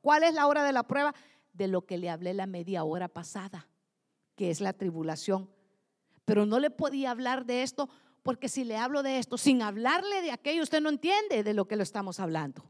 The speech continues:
Entonces, ¿de qué va a ser guardado? De la, y, y le, y en el siguiente mensaje vamos a hablar acerca de qué es la tribulación, para que tengamos una idea completa de qué es lo que el Señor nos está guardando.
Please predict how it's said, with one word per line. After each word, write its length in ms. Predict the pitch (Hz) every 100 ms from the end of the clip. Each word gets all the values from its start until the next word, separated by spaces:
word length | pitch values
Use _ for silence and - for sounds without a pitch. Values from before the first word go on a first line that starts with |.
| _ _ _ _ _ _ _ _ _ _ _ _
Entonces, 400 | 220 226 320 359 269
¿de 440 | 214 262 240 254
qué 200 | 294 330
va 100 | 370
a 40 |
ser 220 | - 311 285
guardado? 480 | 285 262 294 330 - -
De 200 | 208 254
la, 200 | 240 - - -
y, 380 | 302 269 _ -
y 140 | 294
le, 180 | 269 247 - _ _ _ -
y 220 | 269 262
en 280 | 240 247 240
el 140 | 240
siguiente 480 | 226 247 214 269 339
mensaje 380 | 330 302 302 311
vamos 300 | 285 294 285
a 40 |
hablar 220 | 262 285
acerca 400 | 277 294 285 285
de 180 | 277 -
qué 460 | - 302 311 359 427
es 140 | -
la 120 | 339
tribulación, 540 | 311 269 247 247 320 320
para 160 | 285
que 100 | 262
tengamos 380 | 240 240 285 330
una 100 | 330
idea 300 | 330 330 311
completa 580 | 311 294 269 302 311 339
de 180 | 262 233
qué 160 | 294
es 60 | 311
lo 140 | 320
que 60 | 262
el 60 | 254
Señor 220 | 247 277
nos 100 | 285
está 200 | - 269
guardando. 600 | 277 269 359 392 320